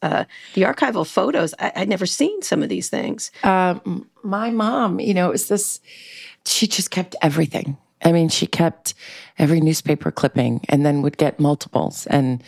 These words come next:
Speaker 2: saved them all and had them in banker's boxes. And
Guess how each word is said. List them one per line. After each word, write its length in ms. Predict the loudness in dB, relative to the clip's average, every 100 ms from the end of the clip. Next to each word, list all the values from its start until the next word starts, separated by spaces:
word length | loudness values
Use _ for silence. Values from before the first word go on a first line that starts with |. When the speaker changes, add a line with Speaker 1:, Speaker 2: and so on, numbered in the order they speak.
| -18 -20 _ _
Speaker 2:
saved 480 | -6 2 2 2 0
them 160 | 2
all 380 | 4 4 2 0
and 400 | -2 -2 -4 -8 _ _ _
had 240 | -2 0 2
them 140 | 2
in 120 | 2
banker's 400 | 2 2 2 -2
boxes. 600 | 0 -2 -2 -4 -4 0
And 220 | 2 2